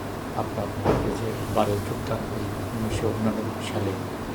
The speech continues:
ছাব্বিশে নভেম্বর। এর আগে কিছুদিন আমি দুটি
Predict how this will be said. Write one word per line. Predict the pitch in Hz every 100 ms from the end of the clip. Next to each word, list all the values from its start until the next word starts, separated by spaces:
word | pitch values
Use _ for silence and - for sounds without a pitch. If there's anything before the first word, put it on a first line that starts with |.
| - - - - - - - - - - - - -
ছাব্বিশে | - 107 107 - 107 107 - - - - - - - -
নভেম্বর। | 123 104 92 - - - - - - - - - - - - - - - -
এর | 147 180 139
আগে | 131 151
কিছুদিন | 156 143 151 143
আমি | 135 131 123
দুটি | 123 139